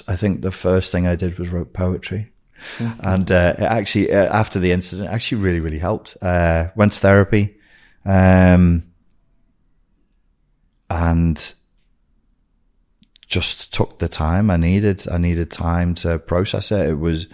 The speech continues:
Speaker 1: it was brutal. Like, it was, uh, my whole perception of reality shifted. I started to go back into,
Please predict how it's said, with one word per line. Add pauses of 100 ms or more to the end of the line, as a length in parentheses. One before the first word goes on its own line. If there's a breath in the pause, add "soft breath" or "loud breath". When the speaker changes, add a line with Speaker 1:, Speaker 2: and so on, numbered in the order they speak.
(360 soft breath)
Speaker 1:
it
was
brutal.
Like,
it
was, (680 soft breath)
uh,
my
whole
perception
of
reality
shifted. (100)
I
started
to
go
back
into,